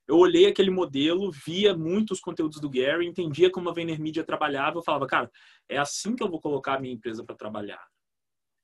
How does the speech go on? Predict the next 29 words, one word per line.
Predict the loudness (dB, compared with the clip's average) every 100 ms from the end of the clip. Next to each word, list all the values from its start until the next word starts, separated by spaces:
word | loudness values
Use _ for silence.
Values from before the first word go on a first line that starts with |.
| _
É, | -8 -4 -4 -6 -8 -10 -14 _ _ _
só | -2 0
que, | 2
assim, | 0 0 -4 -6 -6
novamente, | -4 0 0 0 -2 -4 -6
não | -6
tinha, | -6 -4 -4 -4 -8 _ _ _ _ -14
não | -12
tinha | -10 -4
caixa, | 2 4 4 2 0 0 -4 _
é, | -2 0 0 0
eu | 0 -2 -6
não | -8 -8
tinha | -8 -10
sócio, | -8 -2 0 2 0 -2 -4 -4 -6 _ _ 0
é, | 2 2
a | 0
empresa | -4 0 2 2 0
quase | 2 2 0
quebrou | -2 0 0
ali | 2 0
naquela | -2 -4 -4
crise | -4 -4 -4 -4
de | -2
dois | -2 -2
mil | -4 -4
e | -6
quinze, | -10 -6 -2 0 0 -4
né? | -2 0 0 -2